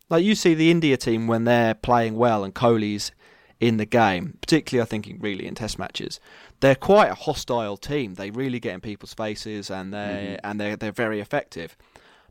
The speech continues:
Speaker 1: But you see, prob-, m-, most regularly for R C B, to be honest, when, when things aren't going his way, he almost drags people down to his level.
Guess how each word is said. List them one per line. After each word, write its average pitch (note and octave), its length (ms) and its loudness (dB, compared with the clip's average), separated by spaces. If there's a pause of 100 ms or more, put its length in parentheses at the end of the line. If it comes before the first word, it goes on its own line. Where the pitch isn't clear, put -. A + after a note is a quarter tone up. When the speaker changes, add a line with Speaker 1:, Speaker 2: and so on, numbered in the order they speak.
Speaker 1:
But C#3 180 2
you D3+ 140 -8
see, E3+ 440 2
prob-, G#3+ 220 0 (220)
m-, E3 120 4
most A3 280 4
regularly A#2+ 340 0
for A2 160 -4
R G#2 140 0
C G2+ 120 -10
B, A2+ 220 -6
to - 60 -16
be A2+ 80 -6
honest, G2+ 240 -10
when, C#3 300 -2
when C#3 220 -4
things C#3+ 240 -4
aren't E3+ 320 4
going G#2+ 260 -2
his G#2 200 -16
way, F#2 280 -6 (380)
he D3+ 140 4
almost F3+ 340 4
drags D#3+ 400 0
people C3 380 -4
down A#2 580 2 (520)
to A#2+ 80 -10
his A#2+ 180 -2
level. C#3 400 2